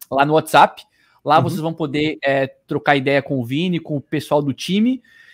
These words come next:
Speaker 1: E é basicamente o assunto que é, que é discutido por lá, né? Então, pra vocês que querem se informar mais sobre tokenização de ativos do mundo real,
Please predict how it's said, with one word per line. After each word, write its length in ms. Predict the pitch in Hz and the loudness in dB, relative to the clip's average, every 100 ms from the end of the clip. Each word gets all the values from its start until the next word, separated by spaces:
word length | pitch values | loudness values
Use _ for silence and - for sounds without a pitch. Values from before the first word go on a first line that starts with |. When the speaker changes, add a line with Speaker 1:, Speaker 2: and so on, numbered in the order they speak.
| _ | _
Speaker 1:
E 380 | 175 202 233 247 | -2 2 4 6
é 60 | 202 | 6
basicamente 580 | 214 214 214 190 202 | 6 4 2 0 2
o 20 | 214 | 0
assunto 260 | - 196 | 2 -2
que 80 | - | -2
é, 100 | 175 170 _ - | -2 -4 _ -4
que 100 | 175 | -2
é 40 | |
discutido 380 | 170 - - 170 | -2 -8 -8 -8
por 160 | 170 | -4
lá, 160 | 147 127 | -2 -2
né? 80 | 123 | -4
Então, 200 | 123 139 | -6 -8
pra 140 | 139 151 | -4 -4
vocês 320 | 143 160 160 | -2 -6 -6
que 80 | 156 | -6
querem 340 | 147 127 120 - _ _ | -2 0 -2 -10 _ _
se 140 | - | -14
informar 420 | 156 151 147 143 143 | -8 -4 0 0 2
mais 240 | 135 131 | -2 -4
sobre 640 | - 139 135 135 127 123 | -6 -8 -6 -4 -4 -6
tokenização 480 | - 147 139 135 190 | -8 -6 -4 -4 0
de 60 | 190 | 0
ativos 320 | - 175 170 | -2 -4 -2
do 100 | 156 | -2
mundo 160 | 160 151 | -2 2
real, 340 | 139 143 160 | 4 2 -2